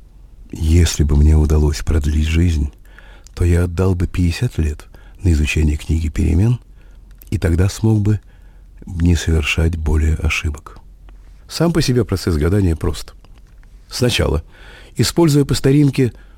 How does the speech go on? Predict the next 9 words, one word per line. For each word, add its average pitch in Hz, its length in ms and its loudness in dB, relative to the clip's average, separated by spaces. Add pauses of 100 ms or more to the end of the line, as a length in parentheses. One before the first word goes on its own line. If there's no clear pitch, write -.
(440)
стебли 101 380 0
тысячелистника 78 960 -4 (280)
или 147 180 4
монеты, 82 480 0 (500)
либо 117 260 0
теперь 135 360 0 (160)
стохастические - 840 -4
свойства - 360 -6
компьютера, 80 580 -2